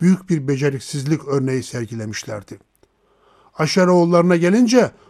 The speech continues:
onlar da Ako, Sayda, Ahlav, Aksiv, Halbe, Afek ve Rehuf halklarını kovmadılar. Bu topraklardaki Kenanlıları kovmayıp onlarla birlikte yaşadılar.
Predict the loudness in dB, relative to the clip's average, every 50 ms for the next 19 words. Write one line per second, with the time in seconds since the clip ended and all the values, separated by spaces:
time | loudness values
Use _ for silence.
0 | _ _ 0 2 4 4 4 4 2 2 2 2 2 2 2 2 2 0 0 0
1 | -2 -4 -2 -2 -2 -4 -4 -2 0 0 0 0 0 -2 -2 -2 -2 -4 -6 _
2 | _ _ _ _ 0 0 0 0 0 -2 -2 0 0 -2 -4 -6 _ -4 -4 -4
3 | -6 -8 -8 -4 -4 -4 -4 -6 -12 _ _ _ _ _ 0 4 4 4 4 4
4 | 2 2 0 0 0 0 -2 -2 0 0 -4 -4 -4 -2 0 2 2 2 0 _
5 | _ _ _ -10 -2 2 4 4 6 4 4 2 -2 -4 -4 -4 -4 -4 -2 -2
6 | -2 0 2 2 2 0 -2 -2 0 0 0 0 0 -4 -8 -10 -12 -14 -16 -16
7 | _ _ _ -2 -2 0 0 -2 -2 0 -2 -4 -4 -2 -2 -2 0 -2 -4 -4
8 | -6 -12 -12 -6 -4 -2 -2 0 0 -2 -2 -2 -2 -2 -4 -4 -4 -2 0 0
9 | 0 2 2 2 2 0 -2 -6 -16 -20 -18 _ -2 0 2 2 2 2 0 -2
10 | -2 -2 -4 -4 -4 -4 -4 -2 -2 -2 -4 -6 -10 -8 -6 -6 -6 -6 -8 _